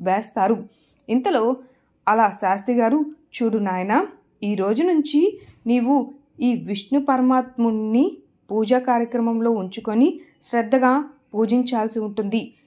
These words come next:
ఇది నీ బాధ్యత కూడాను. స్వామివారు నీ యొక్క కోరికలు,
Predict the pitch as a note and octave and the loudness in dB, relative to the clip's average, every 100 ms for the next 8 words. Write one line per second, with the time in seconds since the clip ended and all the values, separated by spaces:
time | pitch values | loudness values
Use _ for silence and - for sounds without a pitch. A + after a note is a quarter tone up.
0 | _ - A#3 A#3+ A#3+ - A#3 B3 E3+ F3 | _ 0 2 2 0 -2 0 0 0 -2
1 | G3+ G#3 B3 A#3+ A3+ G#3 G3+ G#3+ G#3+ - | -2 0 -2 -2 -2 -2 0 0 -4 -10
2 | _ _ _ - F#3 A3 B3+ B3 A#3 F4 | _ _ _ -2 0 2 4 4 4 2
3 | - - _ A#3 A#3+ A#3 G#3+ A3 G#3 A#3+ | -2 -16 _ 0 0 0 -8 -4 -2 0
4 | B3+ A#3 A#3 | 0 0 -2